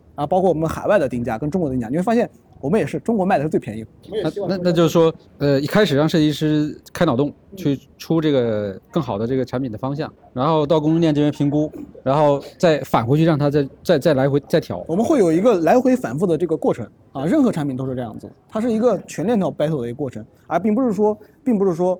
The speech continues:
Speaker 1: 我今天要做一个一百块钱的产品，然后我们前端运营的同事定好了以后，告诉设计师
Speaker 2: 就只能这，
Speaker 1: 二十块钱以内你给我做出来。
Speaker 2: 只能，只能就这样了，对，就这样了。
Speaker 1: 那不是这样子的，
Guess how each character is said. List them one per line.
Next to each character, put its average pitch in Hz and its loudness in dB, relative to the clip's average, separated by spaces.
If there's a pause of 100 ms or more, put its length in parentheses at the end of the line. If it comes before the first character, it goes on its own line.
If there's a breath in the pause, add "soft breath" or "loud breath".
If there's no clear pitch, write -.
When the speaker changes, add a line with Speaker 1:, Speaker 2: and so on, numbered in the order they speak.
(160)
Speaker 1:
我 143 -6
今 190 -4
天 208 0
要 190 0
做 180 -2
一 160 -2
个 165 0
一 185 -2
百 143 -4
块 151 -8
钱 131 -6
的 123 -4
产 143 -8
品， 135 -6 (120)
然 131 -8
后 170 -2
我 123 -4
们 131 -6 (160)
前 180 -6
端 208 -2
运 185 -2
营 147 -4
的 180 -2
同 143 -10
事 131 -10 (160)
定 214 -2
好 151 -4
了 151 -2
以 - -8
后， 139 -6 (220)
告 214 0
诉 151 -4
设 175 -2
计 160 0
师 165 -6 (440)
Speaker 2:
就 - 0
只 143 0
能 135 0
这， 160 0
Speaker 1:
二 240 4
十 233 4
块 233 4
钱 - 4
以 147 4
内 185 2
你 165 2
给 - 2
我 175 4
做 175 4
出 - 4
来。 175 2
Speaker 2:
只 - 4
能， - -
只 - -
能 - -
就 - -
这 - -
样 170 2
了， 107 -6
对， 135 -4
就 - -8
这 175 -2
样 196 0
了。 170 -2
Speaker 1:
那 240 2
不 185 -6
是 175 0
这 165 0
样 120 -6
子 110 -10
的， 107 -16